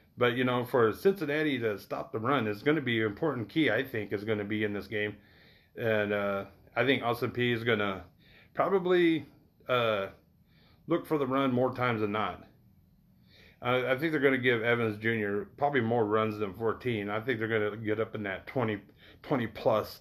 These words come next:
type area for them to have a chance in this thing, and, uh, to, to get, just to keep it close, you know. And I think it's gonna be close in that first, first quarter, 'cause Cincinnati's first game, home opener,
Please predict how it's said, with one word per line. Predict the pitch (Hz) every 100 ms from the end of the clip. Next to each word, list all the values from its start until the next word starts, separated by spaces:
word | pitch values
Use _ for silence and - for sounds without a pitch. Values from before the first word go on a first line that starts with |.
| -
type | - 101 104
area | 101 98 95 - - - - - _
for | - 120 107 104
them | 110 107
to | 95
have | 113 104
a |
chance | - 113 104 101
in | 98
this | 95
thing, | - 101 98
and, | 101
uh, | 98 127
to, | 170
to | 208
get, | 202 - 214 -
just | 175 170
to | 190
keep | - 247 -
it | -
close, | 143 98 -
you | 104
know. | 123 135 135 - - - -
And | 135
I | 156
think | 175 202
it's | 208
gonna | - 180 160
be | 180
close | 180 180 165 170
in |
that | 147 120
first, | 165 156 - - _ _ -
first | 180 165
quarter, | - 160 170 160
'cause | - 117
Cincinnati's | - 147 123 139 143
first | - 139 -
game, | 123 143 127
home | 131 127
opener, | 127 143 147